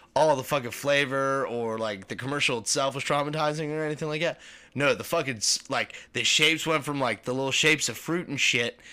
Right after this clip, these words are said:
to actual little circles. I'm like, "Fuck, dude, they weren't lying. The motherfuckers were for kids. Like, we can't see that shit anymore."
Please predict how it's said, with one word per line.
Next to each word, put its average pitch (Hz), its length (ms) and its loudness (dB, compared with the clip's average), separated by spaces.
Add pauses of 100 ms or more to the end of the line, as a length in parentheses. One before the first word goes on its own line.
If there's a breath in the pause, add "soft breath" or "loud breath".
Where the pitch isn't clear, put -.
(240 loud breath)
to - 100 0 (140)
actual 131 380 4
little 131 280 0
circles. 123 600 0 (240 loud breath)
I'm 131 80 -4
like, 120 240 -2
"Fuck, - 680 -4
dude, 117 200 -6
they 147 140 0
weren't 123 460 -6
lying. 131 420 -8 (840 soft breath)
The 160 80 -2
motherfuckers 147 680 -2
were 147 200 0
for 139 180 -8
kids. - 720 -6 (720 soft breath)
Like, 113 160 -4
we 151 100 -2
can't 131 280 -2
see 156 280 0
that 139 160 0
shit 139 220 0
anymore." 117 560 -6